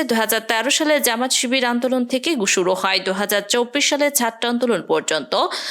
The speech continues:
প্রতিটি বিরোধী ও গণ আন্দোলন দমনে তার ভূমিকা ছিল প্রশ্নবিদ্ধ ও নির্মম। পুলিশের গুরুত্বপূর্ণ দায়িত্ব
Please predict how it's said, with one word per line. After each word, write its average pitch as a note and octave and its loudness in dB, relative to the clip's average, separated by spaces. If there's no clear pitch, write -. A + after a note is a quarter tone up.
প্রতিটি C4+ 2
বিরোধী C#4+ 0
ও G3 2
গণ F#3+ 0
আন্দোলন A#3+ -2
দমনে F3 0
তার G#3 0
ভূমিকা F3 -2
ছিল F3 0
প্রশ্নবিদ্ধ B3+ -2
ও - 0
নির্মম। C3 0
পুলিশের D#4 2
গুরুত্বপূর্ণ D#4 0
দায়িত্ব F#3+ 0